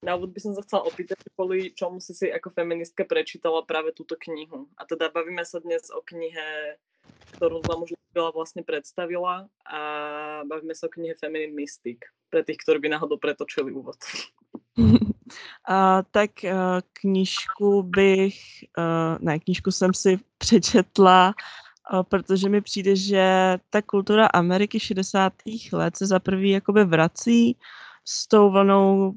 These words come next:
Speaker 2: pravicové konzervativní politiky. A nejen v Americe, ale i v Evropě tady máme nějaký jakoby proudy, který jsou tomu docela podobný.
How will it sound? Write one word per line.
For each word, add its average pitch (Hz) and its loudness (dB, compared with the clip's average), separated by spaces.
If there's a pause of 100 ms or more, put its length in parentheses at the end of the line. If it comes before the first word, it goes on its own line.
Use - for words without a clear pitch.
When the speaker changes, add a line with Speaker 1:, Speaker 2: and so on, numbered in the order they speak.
(240)
Speaker 2:
pravicové 185 2
konzervativní 175 0
politiky. 226 2 (720)
A 196 8
nejen 196 6
v - -8
Americe, 185 2
ale 175 4
i 190 0
v - -2
Evropě 180 2
tady 175 2
máme 165 2
nějaký 165 -2
jakoby 175 0
proudy, 180 4 (460)
který 185 4
jsou 180 2
tomu 170 0 (680)
docela 202 4
podobný. 214 2